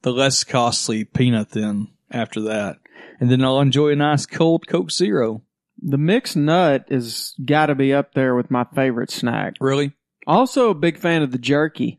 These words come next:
Speaker 2: How you feel about the jerky?
Speaker 1: I like jerky, but I don't like the cost of jerky.
Speaker 2: Yeah, it's expensive.
Speaker 1: And so, and, you know, I've got a dehydrator. I just haven't ever really experimented making a lot of jerky.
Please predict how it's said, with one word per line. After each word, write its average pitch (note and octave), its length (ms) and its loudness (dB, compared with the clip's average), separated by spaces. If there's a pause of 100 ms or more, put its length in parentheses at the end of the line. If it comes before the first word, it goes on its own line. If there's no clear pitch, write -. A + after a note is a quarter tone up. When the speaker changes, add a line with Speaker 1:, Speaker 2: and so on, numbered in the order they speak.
(120)
Speaker 2:
How C#3+ 100 -4
you D3+ 160 0
feel D3 180 0
about C#3 200 0
the B2 80 -10
jerky? D3 400 0
Speaker 1:
I F3+ 60 2
like G#3+ 200 0
jerky, G3 380 -2
but C#3+ 160 -2
I C3+ 100 -2
don't F3 160 -2
like D#3 240 -2
the B2+ 60 -6
cost C3+ 480 -2
of G#2+ 40 -8
jerky. G#2 520 -8
Speaker 2:
Yeah, C#3+ 300 4
it's D3+ 200 0
expensive. A#2 580 -4
Speaker 1:
And B2+ 160 0
so, C3 840 0
and, B2+ 240 -4 (100)
you D3+ 140 0
know, F3+ 100 2
I've D#3+ 100 -4
got F#3+ 200 2
a G3+ 40 0
dehydrator. E3 960 2 (100)
I C3 100 -4
just D3 200 0
haven't C#3+ 280 2
ever C3 240 0
really A#2+ 280 0
experimented A#2+ 720 0
making A#2 300 -2
a A2 60 -2
lot G#2+ 160 -2
of G2+ 80 -4
jerky. G#2+ 480 -6